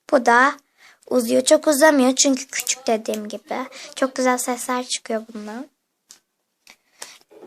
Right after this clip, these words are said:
Bunun yapımını da çekerim arkadaşlar isterseniz ama eğer yani anlattığımda anladıysanız yani yorumlara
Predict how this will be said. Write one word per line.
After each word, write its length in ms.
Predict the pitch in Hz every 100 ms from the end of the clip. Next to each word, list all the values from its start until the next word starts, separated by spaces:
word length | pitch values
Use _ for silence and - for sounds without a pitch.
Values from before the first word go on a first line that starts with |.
| - _ _ - - - -
Bunun 400 | 311 320 330 339
yapımını 920 | 285 285 285 294 294 294 294 294 302
da 120 | 285 240
çekerim 500 | - 240 302 311 330
arkadaşlar 400 | 339 349 339 349
isterseniz 440 | 339 359 349 349
ama 240 | 349 370 370 - - - - -
eğer 380 | 320 330 - -
yani 260 | 262 262 -
anlattığımda 1200 | - 269 277 285 285 - - 302 285 285 294 226 - _ -
anladıysanız 960 | 262 277 294 269 320 302 254 240 269
yani 340 | 277 254 262 320 - - - -
yorumlara 680 | 277 302 302 277 240 226 226